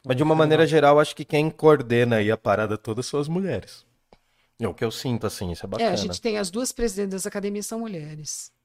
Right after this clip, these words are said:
Speaker 1: Então.
Speaker 3: A feminina tem que ser, né? Não,
Speaker 1: Tem, por
Speaker 3: tudo bem.
Speaker 1: favor, né?
Speaker 3: Mas a da Academia Jundiaense de Letras é a Suzana Ferretti, uma advogada também,
Speaker 1: Sim.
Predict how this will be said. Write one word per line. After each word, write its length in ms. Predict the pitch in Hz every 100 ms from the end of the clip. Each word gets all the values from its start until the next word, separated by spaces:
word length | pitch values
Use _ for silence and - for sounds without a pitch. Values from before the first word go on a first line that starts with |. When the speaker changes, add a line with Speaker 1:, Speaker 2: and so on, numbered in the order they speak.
| _ -
Speaker 1:
Então. 160 | - -
Speaker 3:
A 100 | 185
feminina 420 | 170 202 214 254 285
tem 140 | 269
que 60 | -
ser, 240 | - 143
né? 160 | 156 170
Não, 100 | 170
Speaker 1:
Tem, 260 | 92 87 87
por 160 | 87
Speaker 3:
tudo 240 | - 123 101
bem. 140 | 98
Speaker 1:
favor, 80 | 82
né? 260 | 87 95 90
Speaker 3:
Mas 280 | 190 185 196
a 500 | 190 185 180 175 190 _
da 320 | 175 185 185
Academia 600 | 175 185 190 - 175 160
Jundiaense 440 | 165 180 175 -
de 100 | 185
Letras 420 | 190 196 196 214 214
é 60 |
a 40 | 214
Suzana 380 | - 190 202
Ferretti, 560 | 202 233 190 175 160 180
uma 80 | 170
advogada 560 | 165 185 175 175 165
também, 340 | 160 165 160 180 _
Speaker 1:
Sim. 140 | -